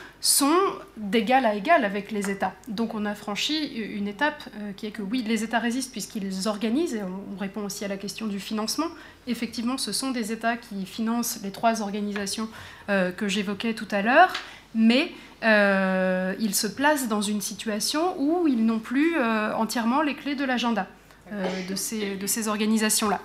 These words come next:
Voilà, j'ai été la plus, la plus brève possible. Euh, interconvictionnel, alors moi j'ai pas employé le terme tout simplement parce que, euh, euh, pour ce qui est des, des, des instances de dialogue auxquelles, euh, j'ai pu, euh,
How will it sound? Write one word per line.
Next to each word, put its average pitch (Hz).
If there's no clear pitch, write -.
Voilà, -
j'ai 202
été 214
la 220
plus, 208
la 202
plus 196
brève 226
possible. 320
Euh, 226
interconvictionnel, 285
alors 214
moi 240
j'ai 240
pas 311
employé 269
le 226
terme 269
tout 240
simplement 233
parce 208
que, -
euh, 208
euh, 190
pour 220
ce -
qui 277
est -
des, 233
des, 196
des 202
instances 254
de 240
dialogue 226
auxquelles, 208
euh, 196
j'ai 196
pu, 214
euh, 190